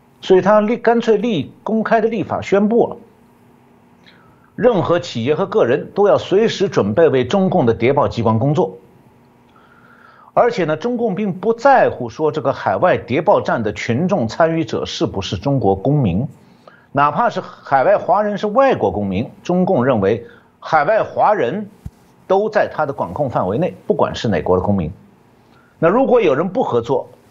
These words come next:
中共就会设法通过威胁他们在中国的亲友，比方中断这些亲友的升迁，或者破坏他的生意等等，来逼迫海外华人就范。那这种谍报战就意味着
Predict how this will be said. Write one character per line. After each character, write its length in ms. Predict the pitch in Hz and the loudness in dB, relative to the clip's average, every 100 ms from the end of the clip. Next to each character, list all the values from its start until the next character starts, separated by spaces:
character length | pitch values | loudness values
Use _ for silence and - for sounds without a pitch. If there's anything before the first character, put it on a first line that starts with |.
| _ | _
中 200 | - 185 | -2 0
共 180 | 202 196 | 2 2
就 100 | 151 | 2
会 140 | 147 151 | 2 2
设 240 | - 202 | 2 0
法 160 | - 95 | 2 -2
通 240 | - 180 | -4 -2
过 140 | 180 139 | 0 2
威 300 | 127 226 226 | 2 0 0
胁 240 | - 120 | 2 0
他 120 | - | 2
们 120 | 151 | -2
在 120 | 143 113 | 2 2
中 240 | - 208 | 2 0
国 140 | 175 | 2
的 60 | 160 | 0
亲 280 | - 214 202 | 0 0 2
友， 380 | 104 76 135 - - _ _ _ - | 2 2 0 -2 -14 _ _ _ -4
比 120 | 131 | 0
方 220 | 156 156 | 2 0
中 260 | - 208 214 | 2 2 4
断 180 | 214 147 | 2 2
这 120 | 165 | 0
些 100 | 117 | -2
亲 220 | - 175 | -2 -2
友 120 | 139 | -2
的 80 | 95 | -2
升 280 | 104 160 165 | -2 -2 0
迁， 420 | - 175 175 107 - _ | 2 2 2 0 -10 _
或 160 | - 160 | -2 0
者 100 | 104 | 0
破 280 | - 196 127 | 0 -2 0
坏 160 | 156 | 0
他 100 | 110 | -2
的 60 | 110 | -6
生 260 | - 202 220 | -4 -2 0
意 80 | |
等 180 | 117 147 | -2 -2
等， 220 | 151 104 - _ _ - | 0 0 -4 _ _ 0
来 160 | 123 | 2
逼 220 | 135 202 | 2 -2
迫 200 | 208 202 | 0 2
海 200 | 160 - | 2 0
外 160 | 85 107 | -2 -2
华 180 | 85 92 | 0 -2
人 140 | 98 | -2
就 180 | 107 85 | -4 -4
范。 220 | 80 110 - _ _ _ _ _ - | -4 -6 -8 _ _ _ _ _ -2
那 140 | 160 | 0
这 240 | 165 285 233 | 2 4 4
种 160 | 147 | 2
谍 180 | 113 160 | 2 2
报 180 | 202 185 | 4 2
战 220 | 180 196 | 4 2
就 80 | 139 | 0
意 240 | 143 170 | -4 -4
味 160 | 120 90 | -2 -2
着 180 | 85 | -4